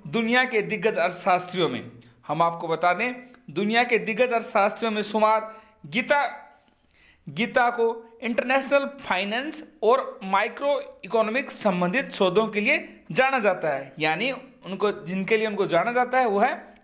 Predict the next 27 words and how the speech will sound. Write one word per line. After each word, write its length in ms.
इंटरनेशनल 640
फाइनेंस 680
और 140
माइक्रो 720
इकोनॉमिक्स 520
संबंधित 360
शोधों 320
के 160
लिए। 300
गीता 260
गोपीनाथ 460
पहली 280
महिला 280
है 560
जो 340
आईएमएफ़ 480
यानी 160
इंटरनेशनल 760
मॉनेटरी 520
फंड 380
की 420
चीफ 260
इकोनॉमिस्ट 600
बनी 320
और 100
इसके 200
अलावा 460